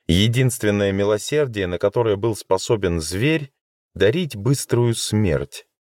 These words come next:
В стороны разлетелись металлические обломки, вспарывая асфальт и отсекая ветки растущих рядом деревьев.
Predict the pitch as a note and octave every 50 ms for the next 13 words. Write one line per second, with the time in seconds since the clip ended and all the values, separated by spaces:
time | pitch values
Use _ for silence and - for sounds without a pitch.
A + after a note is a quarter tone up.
0 | _ _ _ _ _ _ _ - - - - - F#3 G3+ G3+ F#3+ F3+ E3+ D#3 D3
1 | C#3+ C3+ C#3+ C#3+ C#3 - F3 F3 E3 C#3+ - - C3 A#2+ - B2+ C3 C#3 C#3 -
2 | - B2 - - - B2 A#2+ A#2+ A#2+ C3 D3 E3+ F3 D#3 - - F#2 - - -
3 | - - A#2+ A#2+ A#2 A2+ A#2 A2+ A2 G#2+ - - - C#3 D#3 D#3 D3 C#3 - _
4 | _ - - - - A2+ B2 B2 - - D3+ - F#3+ G3 F#3+ D#3 C#3 D#3+ E3+ D#3+
5 | - - C3 A#2+ A#2 A2+ - - C#3+ C#3+ C3+ - - A#2+ - B2 A#2 A2+ A2 A2+
6 | A2 A2+ A2+ A#2+ B2 A2+ G2 D#2 - C#2 B1 A#1 - - -